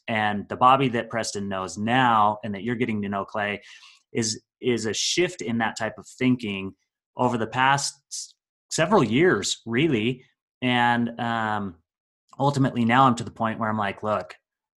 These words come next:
I wanna, I wanna spend time with my family. Like,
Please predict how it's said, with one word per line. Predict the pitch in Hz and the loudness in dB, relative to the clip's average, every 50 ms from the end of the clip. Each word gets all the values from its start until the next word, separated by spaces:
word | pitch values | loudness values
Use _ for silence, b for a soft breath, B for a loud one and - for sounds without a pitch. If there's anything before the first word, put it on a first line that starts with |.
| _ - | _ -2
I | 190 | 0
wanna, | 214 208 165 127 110 - - - | 2 2 2 2 0 -2 -4 -2
I | 180 | 0
wanna | 208 214 - | 0 0 0
spend | - - 120 104 - | -2 -4 -4 -2 -2
time | 113 107 101 | -2 -2 -2
with | 92 - | -4 -8
my | 82 85 | -12 -16
family. | - - 107 95 95 101 98 87 85 85 80 80 - _ _ _ _ | -12 -8 -6 -4 -2 -2 -2 -4 -6 -10 -12 -16 -20 _ _ _ _
Like, | - 117 110 - | -8 -8 -8 -8